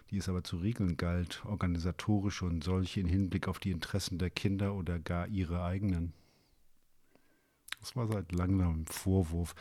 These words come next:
der zwischen ihnen stand. Ja, er konnte Unsicherheiten, die für ihn vielleicht gar keine waren, besser aushalten, aber darum ging es jedoch gar nicht. Zugeben musste sie,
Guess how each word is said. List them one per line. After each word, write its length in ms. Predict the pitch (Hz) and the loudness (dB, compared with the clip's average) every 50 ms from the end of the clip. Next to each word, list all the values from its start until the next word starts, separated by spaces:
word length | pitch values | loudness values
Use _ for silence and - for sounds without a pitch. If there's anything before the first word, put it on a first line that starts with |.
| - - - - - - | -16 -16 -16 -16 -10 -8
der 80 | - 87 | -8 -8
zwischen 360 | - - - 92 - - 101 | -6 -6 -4 -4 -2 -2 -2
ihnen 240 | 101 95 87 85 82 | 0 0 0 0 0
stand. 520 | - - - - 90 87 90 90 - - - - - _ _ _ _ - - - _ _ _ _ _ _ _ - - _ _ _ _ _ - - _ _ _ _ _ _ _ _ _ - | -2 -4 -4 -2 -2 0 0 -2 -4 -8 -14 -20 -20 _ _ _ _ -20 -20 -20 _ _ _ _ _ _ _ -20 -20 _ _ _ _ _ -20 -20 _ _ _ _ _ _ _ _ _ -4
Ja, 260 | 98 98 98 98 95 - - - - - - - - - _ _ _ | -2 0 0 -2 -4 -8 -14 -20 -20 -20 -20 -20 -20 -20 _ _ _
er 100 | - 98 | -6 -6
konnte 520 | - - - 120 113 - - 95 87 85 87 | 0 4 4 6 6 4 4 2 2 2 0
Unsicherheiten, 1200 | - 113 107 110 110 98 107 101 - 117 110 90 101 107 104 104 101 - 113 110 107 107 104 92 | 0 2 4 4 4 4 2 0 0 -2 0 0 2 2 2 0 0 0 0 2 2 2 0 -2
die 240 | 92 95 92 92 90 | -2 -2 -2 -2 -2
für 300 | - - - - 92 90 | -4 -8 -6 -4 -4 -2
ihn 220 | 95 95 92 95 | -2 -2 -2 -2
vielleicht 380 | 92 - - 95 92 90 - - | -4 -4 -4 -4 -4 -4 -4 -4
gar 180 | 101 92 95 | -2 -2 -2
keine 340 | - - 98 98 95 92 85 | -2 0 0 0 0 2 2
waren, 400 | 92 95 98 98 95 101 101 92 | 2 2 2 2 2 2 0 0
besser 300 | 92 101 - - - 101 | 0 -2 -2 -2 -4 -4
aushalten, 600 | 95 101 110 113 - - 98 95 92 - - 92 92 | -2 0 0 0 0 2 2 2 2 2 0 -4 -4
aber 340 | 90 85 92 92 92 92 - | -2 -2 -2 -4 -4 -2 -2
darum 300 | 104 98 95 104 101 95 | 0 0 2 0 0 0
ging 180 | - 104 101 | 0 0 0
es 160 | 95 85 - - | 0 0 -2 -4
jedoch 300 | 90 78 85 80 - - | -4 -4 -4 -6 -8 -8
gar 200 | - 85 82 82 | -6 -6 -4 -4
nicht. 380 | 82 85 80 - - - - - - - _ - _ _ _ _ _ _ _ _ _ _ _ _ _ _ _ _ _ _ _ _ _ _ _ _ _ _ _ _ _ _ _ _ _ _ _ _ _ _ _ _ _ _ _ _ _ _ _ _ _ - | -6 -6 -8 -12 -16 -20 -20 -20 -20 -20 _ -20 _ _ _ _ _ _ _ _ _ _ _ _ _ _ _ _ _ _ _ _ _ _ _ _ _ _ _ _ _ _ _ _ _ _ _ _ _ _ _ _ _ _ _ _ _ _ _ _ _ -4
Zugeben 420 | - 139 131 - 143 143 139 143 135 | -2 0 2 4 4 6 8 8 8
musste 320 | 135 131 - - - 139 | 8 6 4 2 2 2
sie, 400 | 127 123 131 135 135 131 123 127 | 2 4 4 2 4 2 2 0